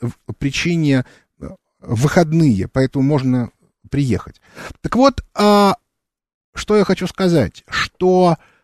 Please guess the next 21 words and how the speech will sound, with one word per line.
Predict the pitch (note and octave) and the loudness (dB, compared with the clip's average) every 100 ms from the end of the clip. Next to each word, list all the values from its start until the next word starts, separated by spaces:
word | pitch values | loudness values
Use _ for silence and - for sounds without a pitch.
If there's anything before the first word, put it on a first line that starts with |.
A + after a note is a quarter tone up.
| _ _ _ _ _ - | _ _ _ _ _ -12
самое | - A#3 B3+ A#3+ G#3+ G#3 | -2 2 4 4 2 0
главное, | E3+ F3 G3 G3 E3+ A#2+ A2 G2+ | 2 4 6 6 4 2 0 -2
что | G2+ - D#3 | -4 -6 -8
все | - - G#3+ G#3+ | -4 -2 2 4
участники | D3+ - - D#3+ A#2+ - G#2+ F#2+ - - - A2+ _ _ - | 4 0 0 2 2 -2 -4 -6 -8 -18 -18 -18 _ _ -4
и | G3 | -2
«Движения | G3 F#3 C#3 F#3 F#3 F3 E3+ | 2 2 2 2 2 0 0
вверх», | D#3 C#3+ A#2+ F#2 - B2 | 2 2 0 -2 -8 -10
и | |
карьерного | D3+ D3+ C3 D#3 E3+ D#3+ D3+ | -4 -2 0 0 -2 -4 -6
консалтинга | D3+ D3 - D3 A2+ F#2 E2+ E2+ - - _ _ _ _ - | -6 -6 -4 -2 0 -2 -8 -16 -16 -20 _ _ _ _ -18
г-, | G#2+ A2+ - - _ _ _ _ - | -16 -14 -16 -20 _ _ _ _ -12
говорят | A2+ B2 D3+ D3+ F3 G#3+ - | -10 -2 2 4 4 2 0
по | - F3+ F#3+ | -2 0 2
итогам. | F3+ - C#3+ F#2 F2+ | 0 -2 -2 -2 -4
Они | C3 | -2
говорят: | E3+ F3 C#3+ | 2 2 2
«Главное, | D#3+ F#3+ A3 A#3 G#3+ G3+ | 4 4 4 2 0 -2
что | F3+ - G3 | -2 -4 -2
мы | F#3+ G#3 | 2 2
поняли | F#3+ G3 G3 F3 B2+ F#2 - | 0 0 2 4 2 0 -6